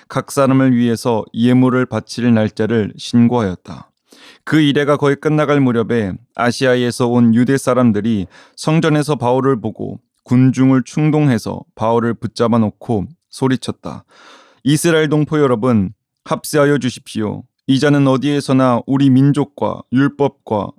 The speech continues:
이곳을 거슬러서 사람들을 가르칩니다. 더욱이 이 자는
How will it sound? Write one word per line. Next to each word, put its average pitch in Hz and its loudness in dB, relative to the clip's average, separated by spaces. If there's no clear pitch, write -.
이곳을 139 0
거슬러서 120 -2
사람들을 135 0
가르칩니다. 110 -4
더욱이 147 0
이 139 0
자는 127 0